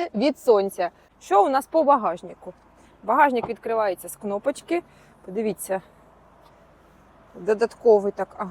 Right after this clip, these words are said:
ось іще така штучка відкривається додаткова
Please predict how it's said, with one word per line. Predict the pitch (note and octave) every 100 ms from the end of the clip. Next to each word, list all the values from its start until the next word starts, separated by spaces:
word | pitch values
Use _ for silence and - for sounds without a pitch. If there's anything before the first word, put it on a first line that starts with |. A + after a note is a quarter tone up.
| E3+
ось | - G3+ G#3+
іще | - G#3
така | G3+ G3+ A#3 A#3+
штучка | - D4 - D4+ D4+ - - - -
відкривається | A#3+ - C#4+ C4 B3+ C4+ C#4+
додаткова | A#3+ A#3+ - - C4 B3